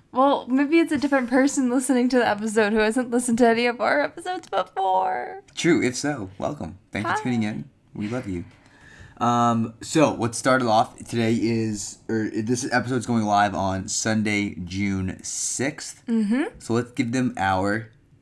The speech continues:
Speaker 2: yin and our yang of the week.
Speaker 1: Week. All right, I'm gonna kick it off.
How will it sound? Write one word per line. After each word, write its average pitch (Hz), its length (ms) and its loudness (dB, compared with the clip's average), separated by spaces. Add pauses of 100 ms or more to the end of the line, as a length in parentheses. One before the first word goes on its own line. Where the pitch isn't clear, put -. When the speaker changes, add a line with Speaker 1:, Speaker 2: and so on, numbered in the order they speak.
(160)
Speaker 2:
yin 214 440 6 (260)
and 104 100 -4
our 92 260 -6 (240)
yang 202 520 4 (180)
of 113 200 -8
the 131 240 -6 (180)
week. 98 240 0
Speaker 1:
Week. - 680 -8 (580)
All 214 80 6
right, 180 280 6
I'm 220 100 2
gonna 214 160 2
kick 190 180 -6
it 180 60 -2
off. - 300 0